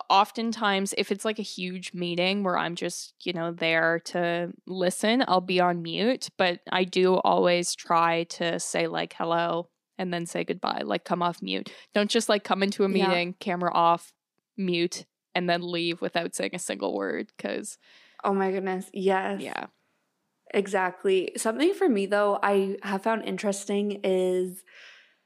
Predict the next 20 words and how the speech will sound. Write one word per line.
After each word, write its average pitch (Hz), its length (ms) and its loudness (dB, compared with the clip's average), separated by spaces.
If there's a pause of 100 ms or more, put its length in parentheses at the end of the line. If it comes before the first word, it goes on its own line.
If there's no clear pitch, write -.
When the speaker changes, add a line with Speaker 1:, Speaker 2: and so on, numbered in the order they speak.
(440)
Speaker 2:
the 220 120 2
company 220 480 2
that 208 160 2
I'm 185 240 0
at 185 280 0
now, 180 600 0 (1120)
it 196 160 2
has 240 220 2
a 320 60 6
very 240 280 6
different 214 420 2
culture 311 720 0
than 208 360 2
the 196 60 0
Speaker 1:
Mm-hmm. 190 80 -4
Speaker 2:
company 196 360 -2
I 180 80 2
was 180 260 2
at. 180 420 0 (520)
And 196 640 2